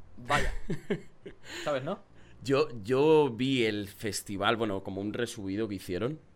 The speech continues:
Speaker 2: Tío, vistieron a gente de los reyes, pues, los reyes católicos, de reyes antiguos de España, pero que eran como disfraces de,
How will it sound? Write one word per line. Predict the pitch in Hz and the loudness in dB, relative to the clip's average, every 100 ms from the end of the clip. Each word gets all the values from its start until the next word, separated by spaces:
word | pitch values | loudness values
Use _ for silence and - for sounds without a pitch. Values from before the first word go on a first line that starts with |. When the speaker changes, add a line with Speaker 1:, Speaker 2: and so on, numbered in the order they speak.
| - | -14
Speaker 2:
Tío, | - 107 - - _ _ _ - | -2 -2 -2 -10 _ _ _ -16
vistieron | 101 107 98 - 113 160 | -8 -4 -4 0 4 6
a | 160 123 | 4 2
gente | - 123 170 120 151 - - - - | 0 0 0 -2 -4 -10 -20 -20 -18
de | - 110 | 0 2
los | 104 98 - 92 | 4 2 0 -4
reyes, | 101 107 123 131 139 135 131 | -2 0 2 4 4 6 4
pues, | 120 98 92 | 0 -4 -6
los | 90 80 80 - 76 104 | -10 -10 -10 -8 -4 0
reyes | 117 - | 2 2
católicos, | 92 117 147 147 120 | 0 4 6 6 4
de | 107 | 4
reyes | 117 131 131 | 4 4 2
antiguos | 117 127 117 | 2 2 4
de | 113 | 4
España, | - 131 151 202 - _ - - - - 135 - - | 8 8 8 2 -4 _ -20 -20 -20 -16 -16 -12 4
pero | 123 123 | 6 8
que | 135 | 8
eran | 180 202 | 8 6
como | 214 202 | 4 6
disfraces | 175 165 - 170 175 226 233 - | 6 4 6 6 8 6 2 0
de, | 139 143 139 131 127 120 117 101 | 2 8 10 10 8 6 4 2